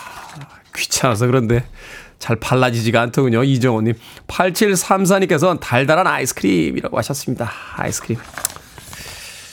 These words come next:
제가 유일하게 즐기는 군것질이 아이스크림입니다.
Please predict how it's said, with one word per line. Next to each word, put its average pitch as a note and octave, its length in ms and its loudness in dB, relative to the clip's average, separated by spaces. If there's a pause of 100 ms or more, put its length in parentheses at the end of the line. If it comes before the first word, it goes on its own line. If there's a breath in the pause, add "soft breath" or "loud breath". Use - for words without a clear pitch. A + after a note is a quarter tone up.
제가 A#2 200 2
유일하게 C#3 340 4
즐기는 C3 480 2
군것질이 B2+ 600 0
아이스크림입니다. G#2+ 1040 0